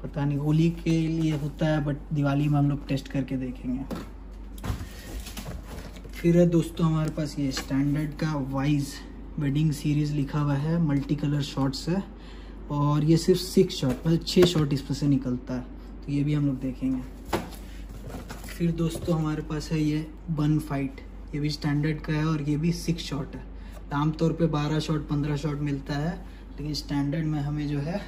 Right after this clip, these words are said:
सिक्स शॉट भी देखने को मिलता है। फिर नेक्स्ट है दोस्तों हमारे पास ये स्काई वॉश, ये शायद तक ट्वेल्व शॉट है और स्टैंडर्ड का है,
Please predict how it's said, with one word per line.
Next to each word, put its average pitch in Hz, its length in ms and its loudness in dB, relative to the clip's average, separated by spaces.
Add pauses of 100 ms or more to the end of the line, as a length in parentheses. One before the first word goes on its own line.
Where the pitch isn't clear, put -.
(120)
सिक्स - 300 -6
शॉट 147 200 -2
भी 147 160 -4
देखने 147 340 -4
को 147 60 -2
मिलता 139 380 -4
है। 127 120 -8 (1300)
फिर 175 220 4
नेक्स्ट 175 500 6
है 175 80 6
दोस्तों 165 380 2
हमारे 160 260 2
पास 156 300 -6
ये 151 120 -2
स्काई 160 540 -4 (120)
वॉश, 139 460 -4 (460)
ये 156 240 0
शायद 147 360 -4
तक 147 140 -6 (400)
ट्वेल्व 160 240 2
शॉट 151 360 -4
है 185 180 -2 (600)
और 143 360 -2 (100)
स्टैंडर्ड 143 560 0
का 139 140 -2
है, 147 160 -2